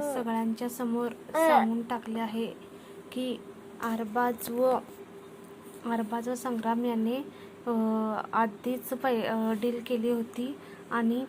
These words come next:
पहिल्या फेरीत संग्रामने मुद्दामहून हारले होते आणि त्यासोबत त्यांच्याबरोबर जान्हवीसुद्धा होती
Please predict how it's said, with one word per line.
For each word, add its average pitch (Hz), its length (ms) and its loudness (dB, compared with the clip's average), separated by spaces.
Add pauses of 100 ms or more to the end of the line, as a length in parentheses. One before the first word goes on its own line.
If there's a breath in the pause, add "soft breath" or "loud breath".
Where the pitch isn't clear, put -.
पहिल्या 226 320 2
फेरीत 240 360 2
संग्रामने 233 800 2
मुद्दामहून 240 960 0
हारले 226 400 -2
होते 226 580 -4 (520 loud breath)
आणि 233 280 2 (100)
त्यासोबत 233 520 0 (200)
त्यांच्याबरोबर 226 720 0 (120)
जान्हवीसुद्धा 226 720 0
होती 233 580 -2